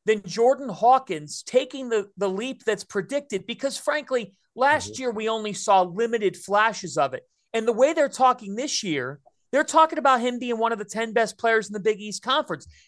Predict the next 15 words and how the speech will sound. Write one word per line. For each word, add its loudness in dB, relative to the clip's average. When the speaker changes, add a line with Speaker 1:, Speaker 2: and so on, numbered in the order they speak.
Speaker 1:
That 6
is -2
a 2
seismic 2
leap -6
in 0
a 0
tough 2
league -4
to 4
make. 4
It -4
just -8
is, 0
right? 2